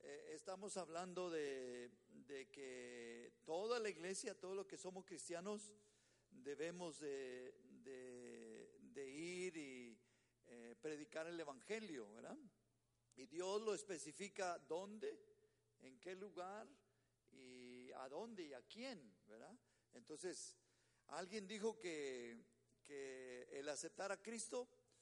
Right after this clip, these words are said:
nos hace cristianos, pero el obedecer a Cristo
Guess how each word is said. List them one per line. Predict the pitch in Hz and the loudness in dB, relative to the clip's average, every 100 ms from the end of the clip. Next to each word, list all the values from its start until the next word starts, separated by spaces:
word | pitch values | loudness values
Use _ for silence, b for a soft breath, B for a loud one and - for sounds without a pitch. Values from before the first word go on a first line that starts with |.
| b b | b b
nos | 147 156 185 | -4 -2 2
hace | 185 175 190 170 143 135 131 - - _ | 2 2 2 2 0 -2 -4 -12 -20 _
cristianos, | - 151 - 208 233 214 214 - - _ _ _ _ b b b b b _ | -10 -6 -2 0 2 0 -6 -12 -16 _ _ _ _ b b b b b _
pero | - 147 156 156 | 2 4 6 6
el | 165 165 160 | 4 2 4
obedecer | 160 156 156 - 214 | 4 2 2 2 2
a | 214 | 2
Cristo | 214 233 233 247 226 | 0 0 2 6 6